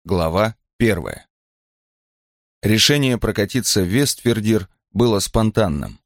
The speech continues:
Их путь лежал сквозь осеннюю мглу в небольшую безлюдную долину.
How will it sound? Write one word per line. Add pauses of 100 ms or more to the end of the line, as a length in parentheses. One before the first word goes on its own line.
(360)
Их
путь (120)
лежал
сквозь
осеннюю
мглу
в
небольшую
безлюдную
долину.